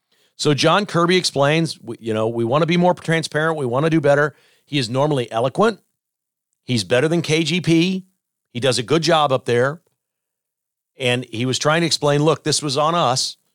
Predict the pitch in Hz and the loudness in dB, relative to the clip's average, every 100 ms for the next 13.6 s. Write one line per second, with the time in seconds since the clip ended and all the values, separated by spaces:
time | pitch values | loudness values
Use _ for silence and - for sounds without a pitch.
0 | _ _ 120 - - 143 151 165 165 165 | _ _ -14 -14 -8 -2 -2 -2 -6 -2
1 | 156 160 165 - - 123 - 143 156 143 | 0 2 0 -6 -6 -6 0 2 2 2
2 | 151 156 156 - _ _ 101 123 151 127 | 2 2 0 -4 _ _ -6 -2 -2 0
3 | 165 160 143 143 139 135 113 _ _ 113 | -2 -2 2 4 4 2 -2 _ _ -12
4 | 147 139 143 151 127 127 120 127 123 - | -6 -2 2 2 2 0 0 -2 -4 -8
5 | - - 143 143 147 135 104 107 117 120 | -10 -2 -2 0 -2 -2 -4 -8 -8 -10
6 | 113 127 98 101 - 147 131 127 120 120 | -10 -8 -6 -6 -4 -2 0 0 0 0
7 | 170 151 87 - _ _ _ _ _ _ | 2 0 -2 -12 _ _ _ _ _ _
8 | _ _ _ _ _ _ _ _ - 131 | _ _ _ _ _ _ _ _ -2 -2
9 | 127 - 240 254 220 185 - 131 131 127 | -2 0 0 2 2 2 2 0 2 2
10 | 135 - - - 156 147 - 156 156 139 | 2 0 -6 -2 2 2 2 -2 0 -2
11 | - 139 - - - - - _ _ _ | 2 2 0 -6 -12 -16 -20 _ _ _
12 | _ _ _ 147 220 285 208 226 120 110 | _ _ _ 0 0 0 0 0 0 -2
13 | 101 - 113 - 143 127 | -2 -6 -8 -2 0 0